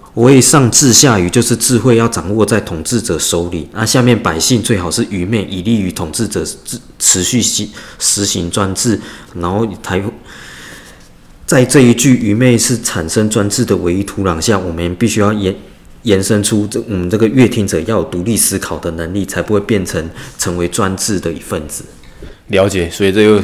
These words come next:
Speaker 2: 是个非常标准的教科书式的答案，干得好。好，那我一样挑战你一下。你刚刚说愚昧，那你第一句就直接劈头了愚民。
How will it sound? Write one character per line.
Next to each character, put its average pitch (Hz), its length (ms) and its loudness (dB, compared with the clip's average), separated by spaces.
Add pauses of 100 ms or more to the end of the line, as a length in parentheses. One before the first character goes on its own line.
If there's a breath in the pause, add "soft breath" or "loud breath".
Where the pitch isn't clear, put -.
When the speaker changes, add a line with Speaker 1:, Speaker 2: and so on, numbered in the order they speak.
Speaker 2:
是 104 180 -4
个 90 120 -2
非 107 140 -6
常 101 160 -2
标 110 200 4
准 101 160 -2
的 82 80 -6
教 92 200 -4
科 87 160 -6
书 87 200 -8
式 90 200 -6
的 80 80 -10
答 76 160 -12
案， 76 260 -10 (200)
干 98 160 0
得 80 120 -6
好。 76 140 -10 (180)
好， - 440 -2
那 113 100 4
我 98 100 4
一 104 40 4
样 107 180 4
挑 82 160 -2
战 85 200 -2
你 73 120 -8
一 71 40 -12
下。 78 220 -10 (1120 soft breath)
你 104 100 0
刚 131 140 6
刚 143 100 6
说 135 160 8
愚 104 180 2
昧， 110 220 4
那 113 80 4
你 92 100 2
第 107 180 2
一 98 40 2
句 101 100 -4
就 95 100 0
直 85 140 -6
接 90 100 0
劈 92 260 -6
头 78 180 -6
了 76 100 -8
愚 76 100 -10
民。 73 220 -12